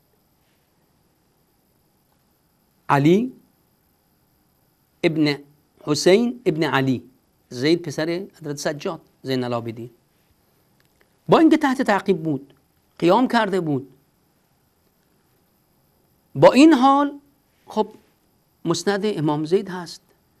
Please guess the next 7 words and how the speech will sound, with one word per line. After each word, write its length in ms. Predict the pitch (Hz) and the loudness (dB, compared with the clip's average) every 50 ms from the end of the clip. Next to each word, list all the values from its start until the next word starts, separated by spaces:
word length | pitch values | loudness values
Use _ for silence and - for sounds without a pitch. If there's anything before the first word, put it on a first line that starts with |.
| _ _ _ _ _ _ _ _ _ | _ _ _ _ _ _ _ _ _
برای 160 | 131 123 147 | -12 -10 -10
شاگردانش 720 | 156 - - 143 131 131 127 131 147 165 170 170 170 - - _ _ _ _ _ _ _ _ _ _ 143 | -8 -6 -6 -6 -6 -6 -8 -8 -6 -8 -8 -10 -12 -16 -20 _ _ _ _ _ _ _ _ _ _ -6
درس 220 | 139 165 180 - | -6 -6 -6 -8
داشتن، 420 | - 175 156 - - 165 151 143 - | -12 -14 -14 -10 -8 -8 -8 -8 -10
مینوشتن، 720 | - 117 131 156 175 170 170 170 - - 180 160 151 139 - - _ _ _ _ _ - | -6 -4 -4 -2 -2 -4 -6 -8 -8 -8 -8 -6 -6 -8 -12 -14 _ _ _ _ _ -6
املا 300 | 131 127 127 135 151 185 | -4 -2 2 4 6 6
می‌کردن. 640 | 202 208 185 185 196 180 180 160 170 156 139 139 | 6 4 0 -2 -4 -4 -4 -4 -6 -8 -8 -10